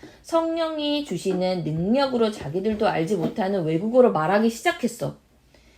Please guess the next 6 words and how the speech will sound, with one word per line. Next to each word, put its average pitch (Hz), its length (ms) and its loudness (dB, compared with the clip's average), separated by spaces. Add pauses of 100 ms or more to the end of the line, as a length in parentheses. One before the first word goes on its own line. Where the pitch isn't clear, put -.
(320)
그때는 269 720 4
많은 208 460 4
유대인이 196 920 2
예루살렘에 226 840 4
머물고 180 500 2
있었어. 151 800 0